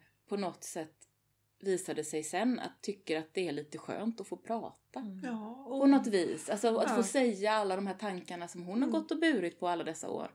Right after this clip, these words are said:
Speaker 3: Mm.
Speaker 2: Mm.
Speaker 1: Och där är det ju väldigt, eh, där skriver ju hon om, om, om att föda och om det här när hon bär
Speaker 3: Mm.
Speaker 1: barnen, för de har tre barn.
Speaker 3: Mm.
Speaker 1: Och om det här med att bära flickor kontra att bära,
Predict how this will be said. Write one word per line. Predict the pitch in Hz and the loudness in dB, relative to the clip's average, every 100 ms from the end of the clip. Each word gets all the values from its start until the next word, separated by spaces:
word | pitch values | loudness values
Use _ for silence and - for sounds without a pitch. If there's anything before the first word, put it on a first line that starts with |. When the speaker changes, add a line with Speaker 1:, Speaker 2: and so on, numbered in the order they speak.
| - | -8
Speaker 3:
Mm. | 262 | -8
Speaker 2:
Mm. | 233 190 185 - _ _ | -8 -10 -14 -20 _ _
Speaker 1:
Och | 190 | -4
där | 185 196 226 | 0 2 4
är | 277 | 4
det | |
ju | 294 | 4
väldigt, | 269 262 196 180 - - _ | 4 4 2 -2 -6 -16 _
eh, | 175 170 170 - - - - - _ _ _ _ _ | -12 -10 -8 -10 -12 -16 -18 -20 _ _ _ _ _
där | - 202 | -8 -4
skriver | 196 - 254 247 208 190 180 | -4 0 4 4 4 2 4
ju | 180 | 4
hon | 180 170 165 | 2 -2 -4
om, | 160 156 | -4 -6
om, | 165 156 151 147 147 - - _ _ - | -6 -8 -8 -10 -12 -20 -20 _ _ -8
om | 175 170 | -6 -4
att | 165 | -6
föda | - 202 190 170 147 151 165 170 | -4 0 2 2 0 -2 0 2
och | 170 | 0
om | 170 | -2
det | 165 | -6
här | 160 | -4
när | 156 | -4
hon | 151 151 | -6 -8
bär | 156 147 147 | -6 -4 -4
Speaker 3:
Mm. | 247 | -2
Speaker 1:
barnen, | 165 156 151 160 | -2 -2 -4 -6
för | 156 | -8
de | 170 | -8
har | 165 | -10
tre | - 185 175 | -8 -6 -4
barn. | 160 147 185 202 - | -4 -4 -6 -10 -10
Speaker 3:
Mm. | 214 208 202 _ _ _ _ _ - | -10 -10 -18 _ _ _ _ _ -6
Speaker 1:
Och | |
om | 175 170 | -4 -2
det | |
här | 165 151 | -2 -2
med | 147 156 | -4 -6
att | |
bära | 165 160 156 | -4 -4 -4
flickor | 156 185 - _ _ 175 165 | -6 -8 -10 _ _ -6 -6
kontra | - 160 156 | -4 -8 -6
att | 160 | -6
bära, | 156 151 | -6 -6